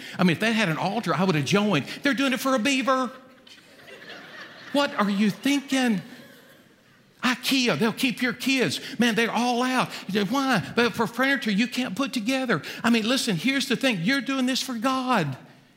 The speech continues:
not for humans. You say, "Well, I, nobody's recognizing me." Well, maybe it's gonna take a little time. Katherine Johnson in Hidden Figures. Have you ever seen that movie?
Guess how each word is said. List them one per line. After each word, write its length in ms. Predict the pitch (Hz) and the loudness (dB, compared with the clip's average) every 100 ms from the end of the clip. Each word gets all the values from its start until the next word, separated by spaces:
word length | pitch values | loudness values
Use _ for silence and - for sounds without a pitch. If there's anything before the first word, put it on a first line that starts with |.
| _ _ _ _ _ _ _ _ _ _ _ _ _ - | _ _ _ _ _ _ _ _ _ _ _ _ _ -2
not 180 | 160 147 | -2 0
for 120 | 135 | -4
humans. 640 | 120 170 214 208 202 - - _ _ _ _ _ _ _ _ _ _ _ _ _ _ _ _ _ _ _ | -2 0 0 -2 -6 -14 -20 _ _ _ _ _ _ _ _ _ _ _ _ _ _ _ _ _ _ _
You 80 | 123 | -6
say, 140 | - | -4
"Well, 120 | 123 | 0
I, 120 | 135 165 | 2 4
nobody's 540 | 151 175 170 151 117 | 4 4 4 2 2
recognizing 680 | 175 170 156 165 156 147 143 | 0 2 2 2 0 0 0
me." 140 | 175 | 0
Well, 120 | 156 185 | 0 0
maybe 240 | 226 247 | 0 -2
it's 80 | 233 | -6
gonna 180 | 233 226 | -6 -4
take 220 | 220 - | -4 -4
a 40 | |
little 200 | 117 117 | -4 -4
time. 440 | - 113 101 101 92 _ _ _ _ _ _ _ _ _ _ _ _ _ _ _ _ _ _ _ _ | -6 -6 -6 -10 -18 _ _ _ _ _ _ _ _ _ _ _ _ _ _ _ _ _ _ _ _
Katherine 420 | - 143 131 127 113 | -4 -4 -2 0 0
Johnson 560 | 120 127 127 - 143 | 0 -2 -2 -4 -4
in 120 | 117 | -2
Hidden 280 | 110 135 120 | -2 -2 -4
Figures. 460 | - 127 120 131 123 | -4 -4 -4 -8 -8
Have 80 | 139 | -6
you 60 | |
ever 80 | 131 | -6
seen 240 | - 127 | -6 -6
that 100 | 120 | -6
movie? 340 | 123 117 120 | -6 -6 -8